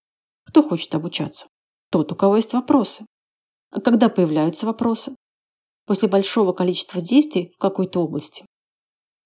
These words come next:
Человек много действовал, получая и положительный, и отрицательный опыт. И теперь он обладатель огромного количества вопросов. И теперь на эти вопросы можно получить ответы. Вот тогда обучение возможно.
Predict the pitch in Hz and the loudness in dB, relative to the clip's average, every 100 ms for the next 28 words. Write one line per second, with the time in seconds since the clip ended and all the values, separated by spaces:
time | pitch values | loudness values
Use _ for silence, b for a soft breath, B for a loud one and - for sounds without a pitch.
0 | _ - 220 294 339 269 269 214 196 165 | _ -2 6 6 8 8 8 4 2 0
1 | - 147 - 190 196 - 170 151 302 302 | -2 -10 -4 -2 0 0 -2 4 4 6
2 | 202 180 175 - 160 156 - 226 202 190 | 4 2 -4 -2 2 2 2 0 0 -2
3 | 190 190 175 160 143 156 - _ _ _ | -2 -2 0 0 -2 -6 -16 _ _ _
4 | _ 190 226 220 339 185 - 196 208 202 | _ -4 0 4 4 4 0 2 2 4
5 | 240 233 - 208 214 262 240 226 160 165 | 2 2 2 2 6 8 6 2 -2 -2
6 | - 175 175 185 185 - - _ _ _ | -2 -2 -2 -6 -8 -16 -20 _ _ _
7 | 226 214 208 - 330 285 - 165 160 160 | -4 -2 2 4 6 6 4 -4 -4 -6
8 | 160 - - _ _ 214 214 202 202 - | -8 -12 -16 _ _ -2 0 0 -2 0
9 | 190 190 170 - 185 _ _ _ _ _ | -2 0 -4 -4 -14 _ _ _ _ _
10 | - 277 226 208 226 170 - 180 170 165 | 2 2 2 2 0 0 -4 -4 -2 -2
11 | 165 151 139 104 | 0 0 -2 -14